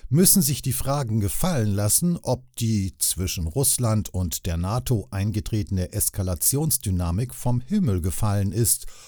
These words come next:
und ob der Westen und Russland in gleicher Weise für die neue und gefährliche militärische Konfrontation verantwortlich sind.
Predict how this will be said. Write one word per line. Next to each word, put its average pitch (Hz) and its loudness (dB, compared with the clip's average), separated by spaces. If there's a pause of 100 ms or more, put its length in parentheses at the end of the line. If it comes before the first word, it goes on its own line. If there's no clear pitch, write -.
(140)
und 120 0
ob - -4
der 95 -2
Westen 160 4
und - -6
Russland 117 2 (280)
in 87 0
gleicher 98 0
Weise 123 2
für - -6
die 82 -2
neue 107 2
und - -4
gefährliche 117 -2
militärische 120 -2
Konfrontation 98 -4
verantwortlich 104 -6
sind. - -4